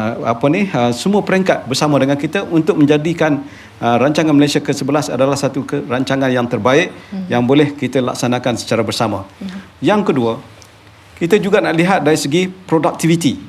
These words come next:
Speaker 1: Di produktiviti mesti meningkat lah, eh, dengan, dengan apa yang kita buat. Tapi produktiviti meningkat juga, kita nakkan juga seperti mana yang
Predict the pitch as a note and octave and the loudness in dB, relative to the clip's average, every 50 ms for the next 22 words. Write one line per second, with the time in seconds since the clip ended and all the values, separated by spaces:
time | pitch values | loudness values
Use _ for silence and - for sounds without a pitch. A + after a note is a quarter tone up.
0 | - - - - - - - G#2+ A2 B2+ C3 B2+ B2+ A#2+ B2 - C3 C3+ C3 D3 | -20 -20 -20 -20 -20 -14 -10 -4 -2 -2 0 0 -2 -4 -6 -4 -4 -2 -2 -2
1 | D3+ - D3 C#3+ D#3 D3+ F#3 F#3 F3 F3 C3+ C3+ - C#3 C3 C3 C#3+ D3 D3+ C#3+ | -2 0 2 2 2 2 0 -4 -4 -2 -4 -2 0 0 2 4 6 4 4 4
2 | B2 A#2+ D#3 D3+ C#3+ - - - - - - - - A#2+ A#2 B2 B2 A#2+ B2 - | 0 0 -2 -4 -6 -8 -12 -6 -6 -6 -6 -4 -4 -2 -2 -2 -2 -4 -6 -6
3 | - A2+ A2+ A#2 A2+ A#2 A2 G#2+ - - A2+ A2 A2 A2+ G#2+ - G#2+ G2 A2+ G#2 | -6 -4 -4 -2 -2 -4 -4 -6 -4 -4 -2 -2 -2 -4 -6 -8 -6 -4 -4 -4
4 | G2+ G2+ - G2+ F2 - - - - - - - - - C3 C#3 - A#3+ - - | -2 0 -2 -2 -2 -6 -14 -20 -20 -20 -20 -14 -6 -4 -2 0 0 0 2 2
5 | C#4+ G3+ G3 F#3+ F3 - - - F3+ F3 F3 E3 - F#3 F3 D#3+ D#3+ D#3+ D#3 D#3 | 2 4 4 2 2 0 -6 -6 -4 -2 -2 -2 0 2 4 6 6 4 4 2
6 | C#3+ A#2+ A#2 A#2 A2+ - - - - - - F#3 F3 F#3+ D#3+ - - - D#3+ C#3+ | 0 -2 -2 -2 -4 -4 -4 -4 -6 -2 -2 0 2 2 0 0 0 0 2 2
7 | C#3+ C3 C3+ - - - - - D3+ C#3+ D3+ C#3 D3 D3 D3 C3+ C3+ C3+ B2+ A#2+ | 2 2 0 0 -2 -4 -4 -6 -4 0 2 2 2 2 2 2 2 2 0 0
8 | A2+ | -4